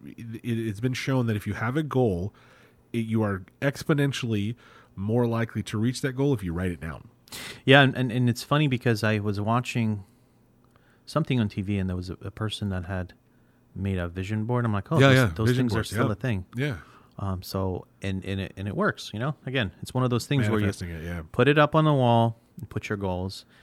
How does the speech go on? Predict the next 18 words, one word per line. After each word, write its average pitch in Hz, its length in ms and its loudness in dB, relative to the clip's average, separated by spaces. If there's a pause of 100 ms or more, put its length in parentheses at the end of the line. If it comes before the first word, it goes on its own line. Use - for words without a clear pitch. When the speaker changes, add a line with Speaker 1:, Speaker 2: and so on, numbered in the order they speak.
(140)
Speaker 2:
And - 80 -4
we 110 60 2
talked 143 300 2
about 117 300 2
this, - 420 -4 (440)
it's 104 140 -8
been 185 160 4
a 117 60 4
while, 90 280 0
'cause 104 160 -8
we 110 60 -2
talked 120 220 -4
about 110 180 0
this - 180 -8
around 101 160 0
the 90 60 -6
holidays 135 580 -2
where, 98 320 -2